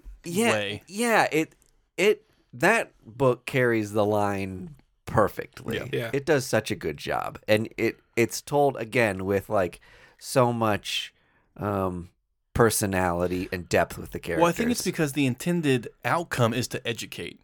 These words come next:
Speaker 1: Yeah.
Speaker 2: and to tell a story.
Speaker 1: Yes.
Speaker 2: Like, the, when it, when
Speaker 1: It's,
Speaker 2: it
Speaker 1: it's almost as if, I don't know her personal story.
Speaker 2: Mm-hmm.
Speaker 1: I know she's Italian and the character is, like, based out of Italy.
Speaker 2: Mm-hmm.
Speaker 1: Um, but it also,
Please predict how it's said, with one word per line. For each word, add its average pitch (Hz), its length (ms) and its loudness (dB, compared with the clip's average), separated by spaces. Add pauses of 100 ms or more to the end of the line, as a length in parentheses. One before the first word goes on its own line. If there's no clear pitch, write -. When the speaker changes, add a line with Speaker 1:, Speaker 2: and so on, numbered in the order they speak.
Speaker 1:
Yeah. 80 260 -4 (320)
Speaker 2:
and 117 140 0
to 117 100 0
tell 135 320 2
a 101 40 -4
story. - 500 -10
Speaker 1:
Yes. 104 340 -2
Speaker 2:
Like, 113 300 -2
the, 143 520 -2
when 127 180 0
it, - 120 -4 (140)
when 127 120 4
Speaker 1:
It's, 123 80 0
Speaker 2:
it 117 60 -4
Speaker 1:
it's 147 180 0
almost 156 300 2
as 127 160 -2
if, 120 180 4
I 151 100 4
don't 131 180 -2
know 113 480 2
her 107 340 2
personal 117 540 0
story. 127 600 0
Speaker 2:
Mm-hmm. 104 260 -2 (180)
Speaker 1:
I 131 80 4
know 151 120 4
she's 135 220 -2
Italian 117 520 0
and 107 100 -6
the 95 60 -8
character 104 480 2
is, 101 160 -2
like, 104 160 0
based 107 300 0
out 104 140 4
of 104 80 0
Italy. 107 460 2
Speaker 2:
Mm-hmm. - 640 -8
Speaker 1:
Um, 95 380 2 (180)
but 120 120 2
it 120 140 0
also, 123 400 4